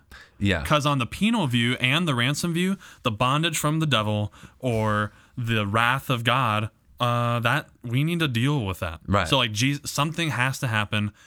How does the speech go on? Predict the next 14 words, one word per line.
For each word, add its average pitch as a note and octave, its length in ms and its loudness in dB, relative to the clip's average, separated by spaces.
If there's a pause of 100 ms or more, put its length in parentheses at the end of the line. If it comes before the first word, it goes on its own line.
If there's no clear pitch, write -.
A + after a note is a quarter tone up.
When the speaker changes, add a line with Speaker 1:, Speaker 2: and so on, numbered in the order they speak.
(120)
Speaker 2:
Jesus B2+ 580 -2
was C3+ 180 -2
the A2+ 100 0
only D3+ 380 0
solution, D3 640 0 (120)
Speaker 1:
Mm-hmm. F#2 300 0
Speaker 2:
and A#2 80 0
so A#2+ 160 0
thus A#2+ 460 0 (200)
he B2+ 200 0
had B2 380 0
to A2+ 100 -6
die, G2+ 480 0 (640)
uh, G2 400 -8